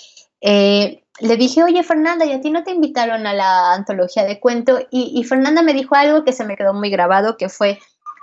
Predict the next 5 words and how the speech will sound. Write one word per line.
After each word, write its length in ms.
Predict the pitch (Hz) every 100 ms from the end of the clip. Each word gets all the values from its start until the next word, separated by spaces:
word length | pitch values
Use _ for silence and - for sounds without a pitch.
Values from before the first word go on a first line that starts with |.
| - -
"Sí, 540 | - - 277 277 - _ _
pero 500 | - 226 214 208 196 -
el 200 | 214 214
cuento 680 | - 294 277 302 302 262 - -
me 720 | 226 208 202 190 175 -